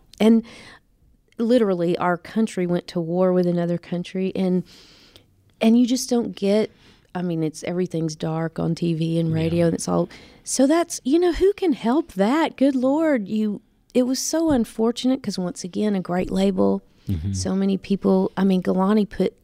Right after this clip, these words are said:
Speaker 2: Good
Speaker 1: so
Speaker 2: team. There was a
Speaker 1: much,
Speaker 2: good team together there,
Speaker 1: such
Speaker 2: too.
Speaker 1: good people and
Speaker 2: Yeah.
Speaker 1: such a, an effort. And then some th-, things happen, you know, and I think Joe was so sad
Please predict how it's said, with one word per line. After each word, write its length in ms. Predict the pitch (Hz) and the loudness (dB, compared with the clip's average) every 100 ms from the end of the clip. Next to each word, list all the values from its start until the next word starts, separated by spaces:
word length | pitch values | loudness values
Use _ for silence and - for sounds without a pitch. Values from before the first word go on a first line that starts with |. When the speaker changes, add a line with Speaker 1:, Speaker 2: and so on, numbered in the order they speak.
| _ - | _ -2
Speaker 2:
Good 120 | 143 | 0
Speaker 1:
so 140 | - | 4
Speaker 2:
team. 100 | - | 4
There 100 | 185 | 6
was 140 | 185 190 | 4 4
a 20 | |
Speaker 1:
much, 160 | 185 135 | 2 2
Speaker 2:
good 140 | 113 | -2
team 260 | - 110 90 | 0 -2 -2
together 240 | 95 87 | -4 -6
there, 300 | 85 - 254 | -4 -2 0
Speaker 1:
such 60 | 254 | -2
Speaker 2:
too. 80 | - | 0
Speaker 1:
good 220 | 233 196 | 0 0
people 400 | - 214 220 214 | -2 -4 0 0
and 140 | 202 | 2
Speaker 2:
Yeah. 140 | 196 - - - | -2 -6 -18 -20
Speaker 1:
such 280 | - 247 - | -6 -4 0
a, 200 | 208 196 - _ _ _ | 2 2 -4 _ _ _
an 220 | 196 - - | 0 0 0
effort. 500 | 196 - 190 170 - - _ _ _ _ _ | -2 0 0 0 -2 -14 _ _ _ _ _
And 180 | 208 208 | -2 0
then 220 | 202 208 | 2 0
some 280 | 208 247 269 | 0 0 0
th-, 140 | - - _ | -2 -16 _
things 280 | 330 381 - | 2 2 0
happen, 720 | - 262 294 - 247 185 170 _ | -8 -8 -8 -2 0 0 -4 _
you 160 | 196 | -2
know, 320 | 202 214 240 240 | 2 2 2 0
and 320 | 214 208 208 - - - - _ _ _ _ | 0 2 0 -2 -14 -20 -20 _ _ _ _
I 220 | 220 269 | -6 -4
think 560 | 320 - 233 220 - - _ _ _ _ 220 | -4 0 2 2 -2 -10 _ _ _ _ -8
Joe 300 | 233 294 320 | 0 2 4
was 160 | 269 - | 2 -2
so 280 | - 233 233 | 0 0 0
sad 720 | - - 190 180 170 170 | -2 -6 -4 -4 -4 -6